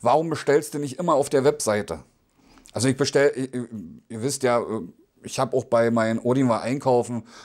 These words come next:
ab und zu mal ein T-Shirt oder ein Pullover von Spaß kostet mit bei, weil ich bei Am-, Amazon eingekauft habe oder bei eBay. Das kommt immer drauf an.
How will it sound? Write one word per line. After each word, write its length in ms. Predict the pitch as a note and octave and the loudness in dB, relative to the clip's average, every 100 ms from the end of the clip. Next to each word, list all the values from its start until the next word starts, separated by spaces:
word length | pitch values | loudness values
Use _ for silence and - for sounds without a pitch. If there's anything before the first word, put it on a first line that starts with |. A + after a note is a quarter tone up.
| - | -4
ab 160 | A2+ | 0
und 100 | B2+ | 0
zu 80 | C3 | 0
mal 80 | A#2+ | -2
ein 80 | A2 | -2
T-Shirt 320 | A#2+ B2 C3+ | -4 2 2
oder 120 | A2+ | 2
ein 80 | G#2+ | -2
Pullover 340 | A2+ B2 C#3 | -2 0 0
von 160 | C3 A2 | -2 -8
Spaß 260 | - G#2 | -6 -8
kostet 300 | - C3+ C3+ | -4 -6 -4
mit 120 | B2+ A2+ | -6 -2
bei, 160 | A2 | 0
weil 80 | G#2+ | 0
ich 80 | G#2+ | -2
bei 120 | A2 | -2
Am-, 200 | G#2+ A#2 | 0 -4
Amazon 520 | - - B2+ B2 A2+ | -6 -2 -2 0 -2
eingekauft 440 | G#2 A2 G#2+ A2 - | 0 -4 -2 -2 0
habe 120 | G#2 | 0
oder 120 | G2+ | 2
bei 100 | G#2 | 2
eBay. 320 | A#2+ B2 F2+ - - - - - - | 2 2 2 -4 -20 -20 -20 -20 -10
Das 140 | B2 - | -8 -2
kommt 200 | F3 F#3 | -4 0
immer 140 | G3 | -2
drauf 240 | E3+ - | -2 -6
an. 240 | - G3+ | -6 -8